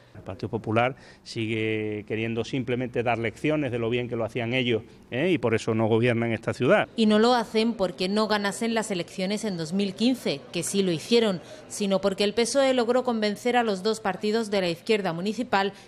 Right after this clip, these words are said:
Speaker 2: de que su proyecto era el mejor, y a ellos es a quienes, al parecer, más concesiones podría otorgar en el presupuesto de dos mil diecisiete.
Speaker 1: Hemos intentado por todos los medios que Izquierda Unida y Participa Sevilla, que apoyaron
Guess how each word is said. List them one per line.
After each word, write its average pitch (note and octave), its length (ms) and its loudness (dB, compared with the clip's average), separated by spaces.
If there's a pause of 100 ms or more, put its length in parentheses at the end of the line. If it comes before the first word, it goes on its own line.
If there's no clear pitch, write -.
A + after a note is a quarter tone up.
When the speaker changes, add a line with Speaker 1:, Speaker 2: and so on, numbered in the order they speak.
Speaker 2:
de E3+ 160 -8
que F3 100 -6
su G3+ 140 -6
proyecto A3 460 4
era G3+ 180 4
el G#3+ 120 2
mejor, F3+ 420 2 (280)
y F3+ 160 -2
a F3+ 120 2
ellos G#3 340 2 (100)
es - 140 -10
a - 80 -2
quienes, F#3+ 380 -2
al E3 100 -4
parecer, E3 540 2 (220)
más A3+ 280 2
concesiones A3+ 680 -2
podría F3+ 420 0
otorgar G3+ 420 2
en G3+ 140 -2
el F3 100 -6
presupuesto F3 600 -2
de G#3 80 0
dos E3 180 -4
mil E3 180 -4
diecisiete. E3 800 -2 (220)
Speaker 1:
Hemos B2 260 0
intentado C3 560 4
por A2+ 140 -4
todos A#2+ 220 -2
los A2 100 -2
medios F3 500 2
que A#2+ 240 0
Izquierda B2+ 360 0
Unida B2+ 240 2
y A#2+ 60 2
Participa A#2+ 500 -6
Sevilla, B2+ 420 -2
que G#2+ 80 -2
apoyaron A2+ 480 2